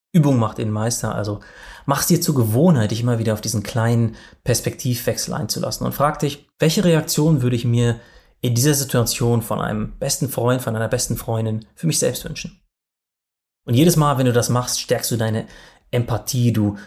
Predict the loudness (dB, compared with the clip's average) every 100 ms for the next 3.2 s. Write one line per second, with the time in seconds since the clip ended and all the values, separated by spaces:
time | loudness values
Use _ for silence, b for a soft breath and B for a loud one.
0 | B 0 2 2 -2 -2 0 2 2 0
1 | 0 -4 -4 -2 0 0 0 0 2 2
2 | 2 0 0 -2 B B B B 0 2
3 | 0 -4